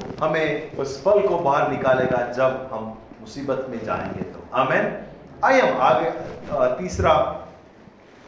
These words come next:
हम सॉइल देखें, तीसरी, अ, भूमि देखें। वो है, तीसरा बीज कहाँ गिरा? झाड़ियों के बीच में। तीसरा बीज जो है झाड़ियों के बीच में गिरा। मत्ती तेरह और बाईस हम देखें,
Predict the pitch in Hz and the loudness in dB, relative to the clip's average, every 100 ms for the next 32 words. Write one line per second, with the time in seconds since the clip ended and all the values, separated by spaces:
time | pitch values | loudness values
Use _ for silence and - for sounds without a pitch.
0 | - 139 135 - 151 160 151 143 175 196 | -6 -4 -4 2 4 4 4 0 0 -4
1 | - 151 - 151 147 - - - - 123 | -4 -6 -4 -2 -2 -6 -12 -18 -12 -4
2 | 117 113 113 139 170 170 135 135 135 - | -2 0 0 0 0 2 2 2 0 2
3 | 262 254 220 233 - - - 220 247 262 | 4 6 6 4 0 -4 -8 -4 2 4
4 | 254 233 233 - 202 214 202 202 240 - | 6 4 2 4 4 4 4 4 4 2
5 | - - - - - - - - - 123 | -2 -2 -4 -4 -8 -10 -14 -14 -8 2
6 | 131 131 147 147 - 104 110 110 104 95 | 4 4 2 0 0 -4 -6 -8 -10 -14
7 | - - - - - - - - - - | -14 -16 -16 -16 -18 -20 -20 -20 -18 -12
8 | 147 156 175 160 170 165 160 147 147 143 | -6 2 4 4 0 0 0 2 2 0
9 | - - - - - 120 131 139 135 135 | -6 -14 -16 -12 -2 2 2 2 0 -4
10 | 117 113 107 104 98 98 113 180 - 196 | -4 -6 -8 -8 -6 -4 -2 -2 -2 -2
11 | 180 - - - - - - 202 214 131 | -2 -4 -12 -16 -20 -20 -4 2 6 6
12 | 139 196 - - - - 127 123 123 123 | 6 4 -2 -6 -14 -2 2 2 2 4
13 | 131 151 - - - - - - - 107 | 4 2 -4 -8 -12 -16 -18 -16 -12 -10
14 | 104 - 143 - - | -10 -8 -8 -8 -12